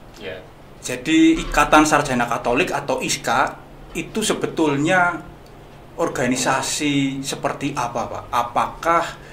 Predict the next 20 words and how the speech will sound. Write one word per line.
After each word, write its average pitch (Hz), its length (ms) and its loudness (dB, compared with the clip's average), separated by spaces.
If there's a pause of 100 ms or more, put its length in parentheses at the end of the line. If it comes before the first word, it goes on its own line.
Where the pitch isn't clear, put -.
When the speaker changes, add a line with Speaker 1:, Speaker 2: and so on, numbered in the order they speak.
(200)
Speaker 2:
dia 131 240 0
itu 135 160 -2
di 120 160 -6
bawah 131 400 4
Gereja 113 320 -4
Katolik 127 640 0
atau 147 480 6
otonom 151 720 2 (400)
dari 123 240 -2
Gereja 117 320 -6
Katolik 127 320 0
atau - 160 4
mungkin 180 400 2
ada 135 160 4
relasi 127 480 4
yang 110 320 -2 (560)
lain, 113 320 -2
Pak? - 180 -10 (800)
Monggo, 113 320 0
Pak 101 80 0